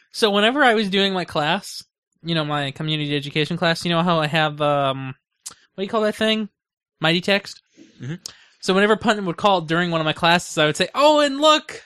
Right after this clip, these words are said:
Speaker 1: Dave Putnam is calling me now." So then I would answer, and then I'd say, "Yeah, I'm at work." And he's like, "Really?" And it's like, "Yeah." It was really fun. Doesn't he ever call you during the day?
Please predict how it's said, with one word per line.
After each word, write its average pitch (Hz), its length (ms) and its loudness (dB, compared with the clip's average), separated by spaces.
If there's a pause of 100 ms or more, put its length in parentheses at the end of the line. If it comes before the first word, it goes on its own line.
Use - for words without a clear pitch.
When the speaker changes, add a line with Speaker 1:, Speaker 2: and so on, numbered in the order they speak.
(160)
Speaker 1:
Dave 262 360 2
Putnam 277 380 0
is 254 140 -2
calling 226 400 2
me 208 120 -2
now." 175 460 0 (320)
So 208 140 -2
then 220 100 6
I 233 100 4
would 196 100 2
answer, 180 480 0
and 147 120 -2
then 160 100 0
I'd 156 140 -2
say, - 180 -4
"Yeah, 254 280 6
I'm 240 220 0
at 240 220 0
work." 233 540 0 (500)
And 202 120 2
he's 220 100 4
like, 226 240 2 (160)
"Really?" 453 680 6
And 233 80 2
it's 220 120 -2
like, 214 240 -4
"Yeah." 208 560 4 (580)
It - 40 -18
was 143 120 -2
really 127 160 -4
fun. - 220 -14 (1500)
Doesn't 180 180 -4
he 214 100 -2
ever 214 140 -2
call 175 180 0
you 170 120 -2
during 170 180 -4
the 175 80 -6
day? 156 260 -8